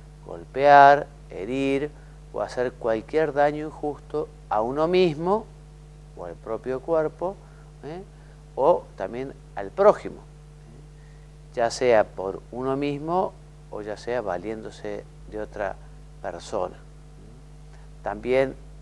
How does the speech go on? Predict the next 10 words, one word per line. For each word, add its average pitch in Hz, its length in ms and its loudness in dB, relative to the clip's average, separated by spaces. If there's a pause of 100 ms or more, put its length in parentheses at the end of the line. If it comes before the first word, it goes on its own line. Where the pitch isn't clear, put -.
(340)
peca 120 360 -4
contra 95 340 -10
este 107 180 -14
mandamiento 160 840 -12 (400)
quien 131 260 -10 (520)
agravia, 101 720 2 (140)
¿eh? 53 220 -16
Con - 180 -18 (280)
palabras 139 800 4 (360)
injuriosas 143 800 -10